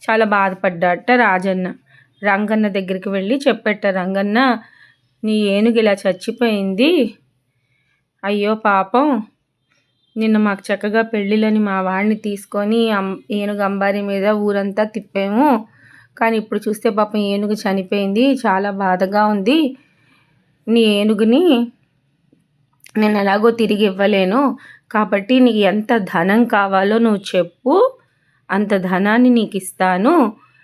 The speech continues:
అని అన్నట్ట ఈ రాజన్న. కానీ రంగన్నకి అత్యాశ ఎక్కువ. అసలు ఆ ఏనుగు ముసిలిదైపోయిందనమాట.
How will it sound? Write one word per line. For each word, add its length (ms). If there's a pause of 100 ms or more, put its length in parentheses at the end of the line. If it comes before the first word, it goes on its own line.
(140)
అని 220
అన్నట్ట 800 (400)
ఈ 100
రాజన్న. 500 (1080)
కానీ 480
రంగన్నకి 1080 (380)
అత్యాశ 640
ఎక్కువ. 480 (1300)
అసలు 280
ఆ 60
ఏనుగు 840 (800)
ముసిలిదైపోయిందనమాట. 1160